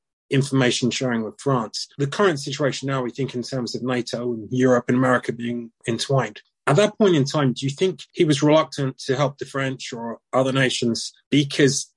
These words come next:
there wasn't that level of trust with them as allies? Or do you think he was more concerned about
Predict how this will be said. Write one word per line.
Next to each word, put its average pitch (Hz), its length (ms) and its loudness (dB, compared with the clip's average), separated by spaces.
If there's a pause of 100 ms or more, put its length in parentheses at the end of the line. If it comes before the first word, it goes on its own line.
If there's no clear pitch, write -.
there 143 260 0
wasn't 147 560 4
that 131 260 0
level 135 340 2
of 120 280 -2
trust - 720 2
with 139 260 2
them 127 380 -2
as 113 280 0
allies? 139 560 2
Or 135 140 4
do 143 140 0
you 139 100 6
think 156 380 -2 (500)
he 170 220 -2
was 147 200 0
more 147 280 2
concerned 139 560 -2
about 120 320 -6